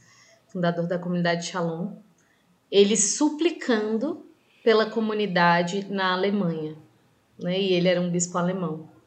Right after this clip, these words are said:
E, e eu fiquei tão mexida assim, né, porque é claro que eu tive um entendimento diferente naquele dia, né, porque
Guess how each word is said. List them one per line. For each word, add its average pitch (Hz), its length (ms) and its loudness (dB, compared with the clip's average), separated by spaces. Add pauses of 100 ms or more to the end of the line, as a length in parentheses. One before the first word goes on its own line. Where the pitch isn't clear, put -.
(540)
E, 226 460 6
e 226 40 10
eu 233 120 12
fiquei 233 340 2
tão 294 180 0
mexida 254 580 0
assim, 247 420 -2
né, 226 180 0
porque - 880 -4
é 254 180 4
claro 208 320 6
que 226 60 0
eu 208 60 2
tive 208 220 -6
um 220 40 -2
entendimento 214 500 -2
diferente 233 520 -2
naquele 208 340 -2
dia, 202 320 -2
né, 190 320 -4 (640)
porque 202 880 0